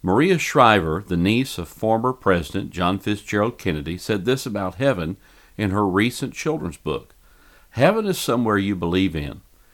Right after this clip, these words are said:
It's a beautiful place where you can sit on soft clouds and talk to other people who are there.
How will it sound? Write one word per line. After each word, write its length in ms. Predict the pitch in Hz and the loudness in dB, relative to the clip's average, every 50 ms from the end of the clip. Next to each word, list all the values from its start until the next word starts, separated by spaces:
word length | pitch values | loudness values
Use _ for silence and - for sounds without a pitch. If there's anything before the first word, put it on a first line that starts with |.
| _ _ _ - | _ _ _ -2
It's 200 | 104 110 - - | -2 0 0 -2
a 60 | 196 | -4
beautiful 440 | 73 85 104 127 147 170 - - 156 | 0 2 4 4 4 2 0 -6 -12
place 580 | - - - 98 92 87 80 67 78 - - | -12 -2 2 4 4 4 4 2 -4 -8 -10
where 80 | - 82 | -6 -2
you 160 | 80 98 107 | -2 -2 -2
can 160 | - - 80 | -2 -4 -8
sit 380 | 76 - - - 147 175 175 - | -8 -8 -4 -2 -2 -2 -2 -2
on 320 | - 98 92 90 87 82 - - | -2 0 0 0 0 -2 -6 -10
soft 480 | - - - 151 165 185 190 - - | -12 -4 0 0 0 0 -2 -6 -12
clouds 500 | - - 185 196 202 165 104 82 73 - | -8 -6 -6 -4 -4 -6 -6 -8 -8 -8
and 160 | 92 82 80 - | -8 -8 -8 -4
talk 300 | - 139 147 151 147 - | -2 0 0 0 -2 -4
to 100 | - - | -2 -2
other 200 | 131 131 135 - | 0 0 -2 -6
people 400 | - - 160 156 156 - 82 80 | -6 -6 -4 -4 -4 -6 -6 -4
who 140 | 92 110 110 | -4 -2 -2
are 80 | 110 | -2
there. 380 | 104 127 139 147 131 - - - | -2 -2 -2 -2 -2 -4 -6 -12